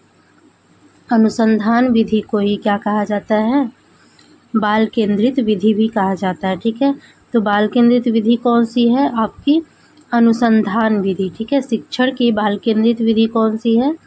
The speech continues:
तो अनुसंधान विधि। तो यहाँ पर सभी question के answer जो है आपको अच्छी तरह से याद हो जाएंगे, बस आप सभी को जो है ध्यान लगा के सुनना है।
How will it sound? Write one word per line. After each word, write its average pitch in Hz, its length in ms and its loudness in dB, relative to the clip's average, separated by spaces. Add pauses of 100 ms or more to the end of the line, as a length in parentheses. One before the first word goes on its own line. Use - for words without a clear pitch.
(440)
तो 240 60 -2 (160)
अनुसंधान 226 880 0
विधि। 196 460 -4 (400)
तो 233 40 2
यहाँ 214 160 2
पर 233 160 0
सभी 220 320 0
question 247 420 0
के 226 120 2
answer 202 340 0
जो 226 140 0
है 226 140 2
आपको 214 280 -2
अच्छी 180 240 -4
तरह 202 240 -2
से 294 240 -2 (480)
याद 202 340 0
हो 202 80 0
जाएंगे, 190 360 -4
बस 220 240 -4
आप 214 160 -2
सभी 208 240 -4
को 220 140 -4
जो 220 140 -4
है 233 140 0
ध्यान 214 320 -2
लगा 190 300 -2
के 240 180 -6
सुनना 190 440 -6
है। 185 200 -8